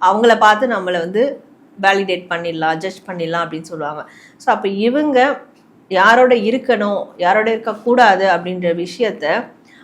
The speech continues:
அவங்களுடைய ஆழ் மனசுல இருந்து அவங்க அதை வெளிக்கொண்டு வந்து, அதை யோசிச்சு, அதற்கான ப்ராசஸ் இந்த மாதம் அவங்க பண்ணணும். இதுல வந்து, ஆஹ், யாராவது அந்த மாதிரியான நபர்கள் இருந்தாங்க, ஆனா இப்ப அவங்களோட நான் கனெக்ஷன்ல இல்ல அப்படின்னு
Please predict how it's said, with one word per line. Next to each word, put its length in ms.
அவங்களுடைய 400
ஆழ் 500
மனசுல 440
இருந்து 480
அவங்க 360
அதை 180
வெளிக்கொண்டு 520
வந்து, 420
அதை 360
யோசிச்சு, 600
அதற்கான 680
ப்ராசஸ் 760
இந்த 240
மாதம் 380
அவங்க 400
பண்ணணும். 380
இதுல 240
வந்து, 400
ஆஹ், 280
யாராவது 460
அந்த 220
மாதிரியான 380
நபர்கள் 420
இருந்தாங்க, 480
ஆனா 260
இப்ப 400
அவங்களோட 320
நான் 180
கனெக்ஷன்ல 460
இல்ல 480
அப்படின்னு 480